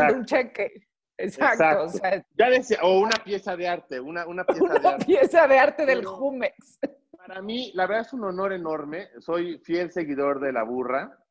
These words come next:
Speaker 1: de las burras, y, este, y, y, y nos sentimos muy identificados con, con la voz que tienen. Ustedes a veces tienen más chance de decir cosas que nosotros quisiéramos decir, y siempre es bueno tener canales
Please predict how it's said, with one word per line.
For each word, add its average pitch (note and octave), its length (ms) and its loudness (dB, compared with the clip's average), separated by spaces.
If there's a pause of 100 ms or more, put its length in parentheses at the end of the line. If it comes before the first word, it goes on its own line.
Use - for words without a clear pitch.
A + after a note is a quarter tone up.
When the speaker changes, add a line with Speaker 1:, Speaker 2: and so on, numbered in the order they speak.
Speaker 1:
de C3 180 0
las A#2+ 240 -2
burras, D3+ 720 -2 (480)
y, B2+ 160 -4
este, A#2+ 1080 -2
y, C3 440 -4
y, C3+ 40 -4
y - 20 -4
nos C3+ 180 0
sentimos D#3 560 0
muy D#3+ 200 2
identificados C#3 800 0
con, G#2+ 400 -4 (260)
con B2 200 0
la B2+ 100 4
voz C#3+ 200 0
que D3+ 140 -4
tienen. C3 460 -4
Ustedes D3 420 0
a C#3+ 60 0
veces D3+ 240 -2
tienen D3 240 -2
más C#3 180 0
chance C#3+ 360 -4
de A#2+ 100 -2
decir B2 340 -6
cosas C3 380 -6
que G#2+ 160 -8 (380)
nosotros D3+ 340 -2
quisiéramos C#3 480 0
decir, A#2+ 400 -4 (260)
y D#3+ 120 -4
siempre A#3+ 520 2
es G3 100 -4
bueno F#3+ 400 -2
tener E3+ 300 -4
canales E3 540 -4